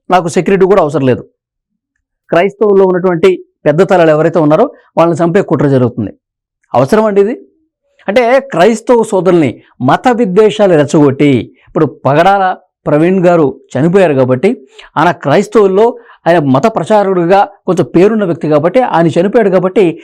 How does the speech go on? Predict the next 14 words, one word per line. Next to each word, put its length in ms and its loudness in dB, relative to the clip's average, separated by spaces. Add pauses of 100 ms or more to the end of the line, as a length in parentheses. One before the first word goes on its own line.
(180)
క్రైస్తవులందరినీ 1200 0 (160)
రెచ్చగొట్టాలి, 1080 0 (140)
దాంట్లో 320 0
మనం 220 0
రాజకీయం 480 0
చేసుకోవాలి, 640 0 (200)
రాజకీయ 520 0
లబ్ధి 320 2
పొందాలి, 680 0
అందరినీ 320 0
రెచ్చగొట్టి. 720 0 (960)
అంటే 240 0
క్లియర్గా 500 0
కనిపిస్తోంది 880 0